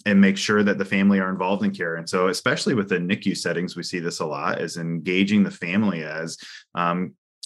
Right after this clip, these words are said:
uh, as care workers, basically, because you're providing, especially as a, a breastfeeding mother, or even if you're formula feeding, you're feeding your infant, and you can provide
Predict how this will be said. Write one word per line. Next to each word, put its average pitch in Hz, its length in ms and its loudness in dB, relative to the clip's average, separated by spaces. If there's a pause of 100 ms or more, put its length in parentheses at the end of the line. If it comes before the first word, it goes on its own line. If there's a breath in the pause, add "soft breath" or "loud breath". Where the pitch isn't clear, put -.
(100)
uh, 82 460 -4
as 87 180 -4
care 117 360 2
workers, 80 500 -4
basically, 95 540 -2
because 95 320 -2
you're 90 80 -4
providing, 101 500 0
especially 107 540 -2
as 90 180 0
a, 87 200 -2
a 87 60 -6
breastfeeding 95 560 0
mother, 85 280 0
or 92 80 0
even 101 180 0
if 98 140 -4
you're 90 80 -6
formula 107 440 -2
feeding, 98 300 -2
you're 98 120 4
feeding 104 380 2
your 85 160 0
infant, 95 440 -4
and 90 160 -6
you 92 80 -8
can 98 160 -4
provide 92 540 0